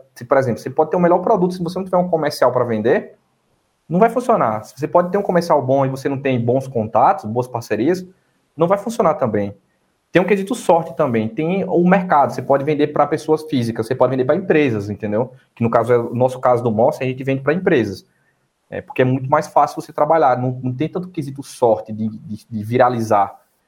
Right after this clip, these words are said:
Tem um quesito de você oferecer um bom serviço, né? E, e você inovar. E você pode inovar em, em, em partes do processo. Pode vo-, inovar na venda, na entrega, no preço.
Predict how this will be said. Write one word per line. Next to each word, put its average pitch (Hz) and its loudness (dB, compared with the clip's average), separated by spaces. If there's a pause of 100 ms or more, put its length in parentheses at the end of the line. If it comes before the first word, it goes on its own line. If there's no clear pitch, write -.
(200)
Tem 117 0
um 113 -4
quesito 139 -4
de 175 -2
você 185 0 (280)
oferecer 165 0
um 170 2
bom 170 0
serviço, 180 -2
né? 104 -2 (580)
E, 131 2
e 117 -2
você 151 2
inovar. 208 2
E 127 -4
você 139 -2
pode 196 4
inovar 190 2
em, 262 -6
em, 151 -6
em 185 -2
partes 156 2
do 131 -6
processo. 117 -2
Pode 123 0
vo-, 127 -2
inovar 123 2
na 127 0
venda, 127 -2 (180)
na 117 2
entrega, 120 2
no 127 -2
preço. 117 2